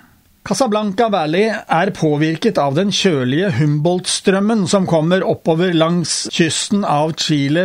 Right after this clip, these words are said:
fra Antarktis og den avkjølende ettermiddagsbrisen som blåser fra havet mot fjellene i øst. I tillegg beskytter morgentåken druene mot overeksponering av solen, noe som gir en lengre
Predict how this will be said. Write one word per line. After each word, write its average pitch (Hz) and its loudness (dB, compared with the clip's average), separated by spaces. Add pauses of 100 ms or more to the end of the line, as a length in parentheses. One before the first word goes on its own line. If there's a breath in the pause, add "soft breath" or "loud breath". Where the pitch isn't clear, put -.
fra 147 2 (160)
Antarktis 151 -2
og 160 -2
den 185 0
avkjølende 151 0 (100)
ettermiddagsbrisen 147 0
som 175 0
blåser 147 0
fra 196 2
havet 143 0
mot 151 -2
fjellene 139 2
i - 0
øst. - -8 (440)
I 214 0
tillegg 202 0
beskytter 196 2
morgentåken 160 2
druene 160 0
mot 160 2
overeksponering 147 0
av 160 0
solen, 117 -4 (180)
noe 208 2
som 233 2
gir 175 2
en 202 0
lengre 160 0